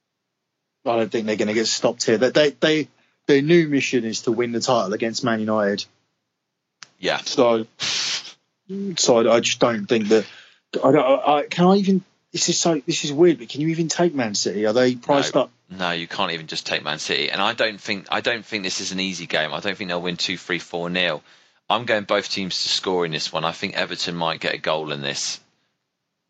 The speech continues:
Speaker 1: Let me have a look what
Speaker 2: I
Speaker 1: you
Speaker 2: can
Speaker 1: can
Speaker 2: see it
Speaker 1: actually
Speaker 2: being
Speaker 1: take.
Speaker 2: two
Speaker 1: I,
Speaker 2: or
Speaker 1: I
Speaker 2: three one to Man City. It's a
Speaker 1: So
Speaker 2: really
Speaker 1: I see
Speaker 2: difficult game to bet on because they could easily just win this one or two nil.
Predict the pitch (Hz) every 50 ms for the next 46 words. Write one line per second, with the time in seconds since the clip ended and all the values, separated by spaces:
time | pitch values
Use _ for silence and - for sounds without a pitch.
0 | _ _ _ _ _ _ _ _ _ _ _ _ _ _ _ _ _ _ _ _
1 | _ _ _ _ _ _ _ _ _ _ _ _ _ _ _ _ _ _ - 120
2 | 113 110 104 107 107 107 95 98 107 95 92 95 - - 110 127 147 147 - -
3 | 143 123 117 110 95 - - - - 143 131 123 127 113 127 131 120 110 101 98
4 | 98 98 95 90 87 82 - - 80 80 78 78 76 - - 76 71 - - 67
5 | 65 - - _ _ _ _ _ _ _ _ _ _ _ _ _ _ _ _ -
6 | - _ _ _ _ _ _ - - - 120 123 156 127 123 123 - - 143 -
7 | 135 117 110 120 113 104 95 - 123 123 123 - - 95 85 87 - - 107 139
8 | 135 139 - 143 131 135 131 127 120 101 92 - 95 - - 101 98 92 90 90
9 | - - - 95 92 87 85 - - - 92 87 85 87 90 95 101 107 123